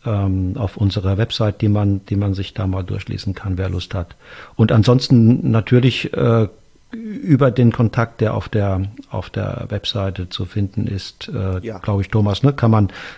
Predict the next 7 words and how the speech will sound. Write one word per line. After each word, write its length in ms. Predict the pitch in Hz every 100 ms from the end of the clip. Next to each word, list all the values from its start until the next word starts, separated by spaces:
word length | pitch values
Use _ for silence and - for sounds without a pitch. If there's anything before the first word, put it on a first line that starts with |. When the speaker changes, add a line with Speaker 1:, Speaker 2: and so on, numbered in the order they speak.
| -
Speaker 1:
kann 120 | 120
man 120 | 123
uns, 500 | 120 110 - - - -
uns, 480 | - 110 101 - -
äh, 160 | - 101
kontaktieren, 680 | - 113 110 - 139 127
kann, 640 | - 113 110 110 - -